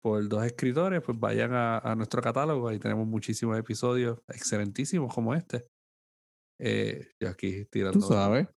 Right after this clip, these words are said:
Speaker 2: claro.
Speaker 1: de pecho, de pecho.
Speaker 2: <laughs>
Speaker 1: No, no, pero estamos bien agradecidos, de verdad. Así que sigan escuchando, sigan comentando,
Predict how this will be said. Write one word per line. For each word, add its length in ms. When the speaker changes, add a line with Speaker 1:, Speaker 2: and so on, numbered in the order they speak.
Speaker 2:
claro. 260
Speaker 1:
de 80
pecho, 320
de 160
pecho. 360
Speaker 2:
<laughs> 1600
Speaker 1:
No, 140
no, 160
pero 360
estamos 280
bien 180
agradecidos, 420
de 120
verdad. 220
Así 160
que 160
sigan 560
escuchando, 1080
sigan 560
comentando, 1000